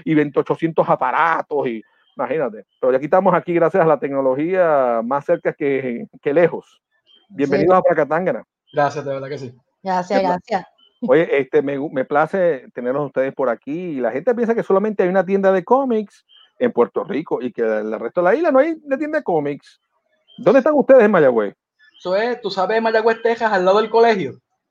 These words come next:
Speaker 2: Al lado
Speaker 3: En,
Speaker 2: del
Speaker 3: en, en el colegio de Mayagüez. Si tú llegas a Mayagüez,
Speaker 1: Ah,
Speaker 3: vas
Speaker 1: ok.
Speaker 3: al colegio de Mayagüez,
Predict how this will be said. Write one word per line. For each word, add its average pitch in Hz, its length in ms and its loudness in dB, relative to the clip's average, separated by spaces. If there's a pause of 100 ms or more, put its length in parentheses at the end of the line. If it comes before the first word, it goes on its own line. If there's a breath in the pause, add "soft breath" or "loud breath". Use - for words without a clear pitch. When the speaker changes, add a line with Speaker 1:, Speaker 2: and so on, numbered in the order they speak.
(320)
Speaker 2:
Al 220 140 2
lado 277 160 6
Speaker 3:
En, 311 120 2
Speaker 2:
del 202 80 -4
Speaker 3:
en, 208 120 -4
en 202 80 -4
el 202 100 -4
colegio 214 280 0
de 254 80 0
Mayagüez. 233 420 -2
Si 202 120 -12
tú 208 100 -8
llegas 240 240 -2
a 240 60 0
Mayagüez, 233 460 -2
Speaker 1:
Ah, 208 60 -2
Speaker 3:
vas 196 120 4
Speaker 1:
ok. 190 140 0
Speaker 3:
al 240 120 -6
colegio 233 280 -2
de 240 60 -4
Mayagüez, 233 500 -2